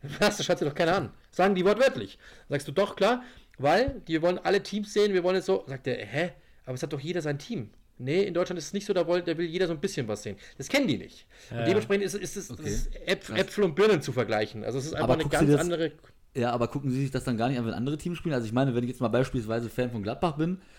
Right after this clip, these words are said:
Speaker 3: und dann jetzt Samstagnachmittag spielt jetzt Gladbach nicht, dann gucke ich mir die Konferenz an. Sonst gucke ich natürlich Gladbach Einzelspiel.
Speaker 1: Das ist
Speaker 3: Aber
Speaker 1: denen wurscht. Also es sind zwei, also natürlich schauen die es auch an, wahrscheinlich die großen Teams, aber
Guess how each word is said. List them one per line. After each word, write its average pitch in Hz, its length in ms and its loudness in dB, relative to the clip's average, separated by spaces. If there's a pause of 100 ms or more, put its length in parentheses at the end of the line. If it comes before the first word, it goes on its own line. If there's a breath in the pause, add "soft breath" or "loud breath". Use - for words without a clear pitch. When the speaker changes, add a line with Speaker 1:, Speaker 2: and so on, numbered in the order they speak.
(100)
Speaker 3:
und 123 200 2
dann 123 120 4
jetzt 113 120 0
Samstagnachmittag 123 520 0
spielt 117 160 -4
jetzt 143 100 -6
Gladbach 143 300 -2
nicht, 143 160 -4
dann 123 100 -4
gucke 123 140 -8
ich 117 60 -4
mir 123 100 -2
die 123 80 -2
Konferenz 135 420 2
an. 98 80 -4
Sonst 107 160 -2
gucke 135 140 2
ich - 0 -
natürlich 135 280 0
Gladbach 131 280 -2
Einzelspiel. 107 580 -6 (380 soft breath)
Speaker 1:
Das 104 100 -2
ist 107 60 4
Speaker 3:
Aber 101 100 4
Speaker 1:
denen 139 120 0
wurscht. 156 260 2
Also 123 120 -4
es 123 80 -6
sind 143 140 -2
zwei, 156 220 2
also 180 120 4 (300)
natürlich 190 260 0
schauen 175 160 2
die 180 40 2
es 147 120 -2
auch 170 240 2
an, 214 240 -2
wahrscheinlich 160 320 -4
die - 100 -14
großen 180 340 -4
Teams, 214 240 -4
aber 143 220 2